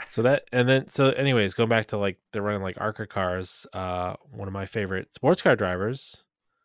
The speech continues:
Speaker 2: Jordan Taylor, is running a car there.
Speaker 1: Yeah, he is. He's doing the full, uh, Rodney Sandstorm livery on it, so it looks like an old da-, um, Jeff Gordon car,
Speaker 2: Yeah,
Speaker 1: right?
Speaker 2: yeah, they did the whole Jeff Gordon
Speaker 1: Yeah, I
Speaker 2: DuPont
Speaker 1: saw something
Speaker 2: stuff
Speaker 1: about
Speaker 2: without
Speaker 1: that.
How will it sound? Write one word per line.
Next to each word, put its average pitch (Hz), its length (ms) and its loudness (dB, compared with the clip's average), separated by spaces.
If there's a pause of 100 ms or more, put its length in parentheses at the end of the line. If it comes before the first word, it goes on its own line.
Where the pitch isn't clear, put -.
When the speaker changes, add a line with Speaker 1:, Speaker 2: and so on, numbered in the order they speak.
(580)
Speaker 2:
Jordan 104 220 -2
Taylor, 120 320 0
is 87 100 -6
running 87 400 -8
a - 60 -18
car 98 260 -8
there. - 240 -10 (2250)
Speaker 1:
Yeah, 135 300 4
he 104 200 -2
is. 98 200 0
He's 92 140 -8
doing 101 180 0
the 90 80 -6
full, 90 840 -2
uh, 85 360 -4
Rodney 90 380 -2
Sandstorm 87 580 -10
livery 82 340 -10
on 80 160 -8
it, 82 100 -12
so 87 120 -10
it 80 100 -14
looks 90 220 -12
like - 100 -12
an 87 80 -12
old 85 160 -12
da-, 85 260 -6
um, 85 420 -14 (220)
Jeff - 220 -6
Gordon 95 240 -2
car, 107 100 0
Speaker 2:
Yeah, 90 160 2
Speaker 1:
right? 92 140 -12 (100)
Speaker 2:
yeah, 101 160 -2
they 95 120 -2
did 101 120 -4
the 95 80 -2
whole 98 400 -2
Jeff 92 220 -6
Gordon 90 480 -6 (100)
Speaker 1:
Yeah, 98 80 -4
I - 40 -4
Speaker 2:
DuPont 92 220 -2
Speaker 1:
saw 101 40 -10
something - 200 -12
Speaker 2:
stuff 95 200 -2
Speaker 1:
about - 80 -8
Speaker 2:
without 95 280 -4
Speaker 1:
that. - 80 -16